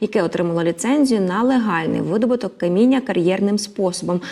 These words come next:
Про це повідомив начальник Рівненської обласної військової адміністрації Віталій Коваль. За його інформацією, за дві тисячі двадцять другий рік підприємство видобуло майже вісім тонн бурштину. Це найбільший показник легального видобутку серед областей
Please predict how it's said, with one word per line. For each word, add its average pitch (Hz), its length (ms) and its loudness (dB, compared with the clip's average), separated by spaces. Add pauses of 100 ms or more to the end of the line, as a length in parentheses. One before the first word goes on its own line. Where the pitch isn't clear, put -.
(200)
Про 247 80 0
це 220 140 -2
повідомив 208 420 2
начальник 180 560 -2
Рівненської 175 420 -2
обласної 190 380 -2
військової 175 360 -4
адміністрації 190 760 -4
Віталій 180 360 -4 (100)
Коваль. 226 360 0 (400)
За 208 100 2
його 240 300 4
інформацією, 202 680 0
за 196 180 0
дві 190 180 0
тисячі 240 440 0
двадцять 185 420 -4
другий 190 360 0
рік 220 240 -2
підприємство 208 760 -2
видобуло 202 380 0
майже 202 420 0
вісім 202 480 0
тонн 220 200 -4 (160)
бурштину. 190 480 0 (320)
Це 240 120 2
найбільший 202 480 2
показник 170 480 -4
легального 170 500 -2
видобутку 170 500 -2
серед 214 400 -4
областей 185 520 -2